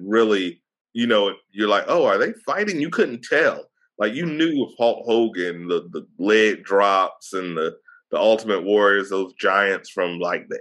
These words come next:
eighties and early nineties, but the, the Bret Harts and the Shawn Michaels and the Owen Harts and the things of that nature,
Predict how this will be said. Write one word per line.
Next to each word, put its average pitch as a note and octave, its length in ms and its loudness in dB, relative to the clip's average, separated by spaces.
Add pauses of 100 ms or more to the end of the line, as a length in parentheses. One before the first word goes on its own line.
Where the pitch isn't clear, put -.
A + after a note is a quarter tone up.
eighties F#2+ 600 -6
and F2 220 -12
early F2+ 340 -2
nineties, F2 540 -6
but E2+ 260 -4 (380)
the, E2+ 100 -2 (100)
the D2 260 -14
Bret A2 300 0
Harts G#2+ 420 0
and E2 80 -20
the - 60 -20
Shawn G2+ 400 -2
Michaels F#2+ 480 -2
and D#2 100 -16
the - 140 -20
Owen G2 300 -2
Harts F#2 500 -2
and D#2+ 80 -12
the E2 60 -12
things F2+ 260 -6
of F2+ 80 0
that F2 120 -2
nature, E2+ 520 -8